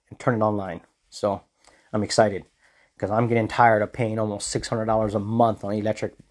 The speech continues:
Um, it's just crazy. So that's where we're at. Um, on another note, really quick, um, so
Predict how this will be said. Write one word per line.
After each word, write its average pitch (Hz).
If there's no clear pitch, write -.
Um, 98
it's 101
just 101
crazy. 95
So 120
that's 120
where 113
we're 113
at. 107
Um, 135
on 143
another 143
note, 120
really 120
quick, -
um, 110
so 117